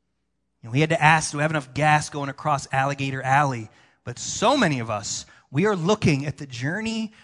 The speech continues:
and road of life, and we're looking at our tank of resources,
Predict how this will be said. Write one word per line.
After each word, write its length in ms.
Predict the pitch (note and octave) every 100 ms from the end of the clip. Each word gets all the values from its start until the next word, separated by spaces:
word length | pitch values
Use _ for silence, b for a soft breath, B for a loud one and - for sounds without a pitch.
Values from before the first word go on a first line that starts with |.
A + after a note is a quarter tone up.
| b
and 220 | C#3 C3+
road 440 | D3 D3+ F3 F#3+ G3
of 220 | F#3 B2+
life, 640 | A#2 D3+ D#4+ - - - _ _ _ _ _ -
and 200 | A#2+ A#2+
we're 180 | F3 F#3+
looking 460 | G#3 G#3+ A#3 A3
at 80 | F#3
our 220 | E3 G3+
tank 400 | - G3 F#3+ F#3
of 160 | G#3 D3+
resources, 880 | E3+ D3+ - B2 A#2+ D#3 F#3+ -